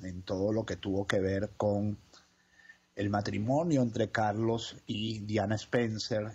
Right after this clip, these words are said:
y la muerte de Diana Spencer y el, la asunción por parte de la familia real británica de que, eh,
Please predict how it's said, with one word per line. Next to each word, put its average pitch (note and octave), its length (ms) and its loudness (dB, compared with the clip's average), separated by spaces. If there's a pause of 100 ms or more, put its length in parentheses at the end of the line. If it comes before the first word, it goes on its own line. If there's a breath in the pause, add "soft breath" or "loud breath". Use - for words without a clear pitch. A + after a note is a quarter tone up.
(160)
y G#2 520 -8
la F#2+ 140 -4
muerte B2 460 0
de G2+ 120 0
Diana F#2+ 280 -2
Spencer G#2 880 0
y G#2 400 -2 (100)
el, F#2 380 0 (2250 loud breath)
la G#2+ 220 4
asunción C#3 760 0
por A2 160 0
parte A2+ 260 0
de C#3 60 2
la C#3 80 0
familia A2 460 -4
real G#2+ 320 -2
británica A2+ 1040 -2
de G2+ 260 -6
que, A2 480 0
eh, F#2 220 -8